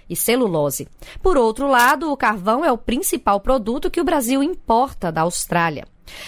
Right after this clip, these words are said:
Neste fim de semana, o G sete promove três sessões temáticas com participação do Brasil e outros países convidados.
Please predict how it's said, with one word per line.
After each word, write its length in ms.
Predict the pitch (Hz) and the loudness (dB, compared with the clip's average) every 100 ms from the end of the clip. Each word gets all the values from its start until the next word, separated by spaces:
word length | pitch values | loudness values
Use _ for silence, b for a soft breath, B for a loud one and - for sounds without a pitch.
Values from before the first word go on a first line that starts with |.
| B | B
Neste 380 | 220 247 247 262 | 2 2 2 -4
fim 160 | 233 247 | -2 0
de 100 | 240 | 2
semana, 560 | - 277 240 269 349 | 2 2 2 2 2
o 100 | 285 | 2
G 140 | 214 196 | 2 -2
sete 380 | - 214 233 226 | 0 0 0 -4
promove 480 | 196 175 196 226 | -2 0 0 0
três 340 | - - 254 370 | -6 -4 -2 -2
sessões 540 | 233 208 208 202 185 | -2 -2 0 -2 -2
temáticas 680 | 233 254 185 180 - 302 - B B | 0 2 2 0 -2 -4 -4 B B
com 120 | 339 | 0
participação 680 | 269 226 - 226 202 - 196 | 2 0 -2 -4 -2 -2 -2
do 100 | 196 | -2
Brasil 460 | 190 285 226 254 311 B | 0 -2 0 -2 -4 B
e 100 | 302 | 0
outros 320 | 277 233 233 - | 2 0 -4 -4
países 460 | 226 190 170 180 | -2 -2 -4 -6
convidados. 800 | - 175 220 196 160 151 156 - | -4 -2 0 0 0 -2 -8 -10